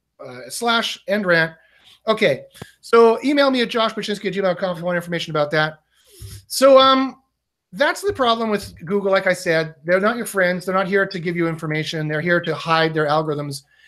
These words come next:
And their modus operandi, ever since Panda and Penguin and Matt Cutts left, uh, bless his heart, uh, was to lie, is to lie. Just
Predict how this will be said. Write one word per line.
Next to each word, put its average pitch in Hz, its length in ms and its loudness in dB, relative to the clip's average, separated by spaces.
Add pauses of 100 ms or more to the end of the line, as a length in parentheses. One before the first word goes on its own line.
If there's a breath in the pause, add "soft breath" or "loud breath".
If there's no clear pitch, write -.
(160 soft breath)
And 165 120 0
their 180 100 2
modus 208 300 4
operandi, 175 760 2
ever 175 200 2
since 165 340 -2
Panda 165 320 -2
and 143 140 -6
Penguin 190 380 2
and 139 120 -4
Matt 156 220 -2
Cutts 202 240 0
left, 147 360 -2 (460)
uh, 139 140 0
bless 147 300 0
his 139 120 -8
heart, 180 360 4 (580)
uh, 151 400 4
was 170 240 4
to 185 100 -4
lie, 139 380 2
is 143 120 -10
to 175 100 -2
lie. 139 220 2
Just 135 220 -14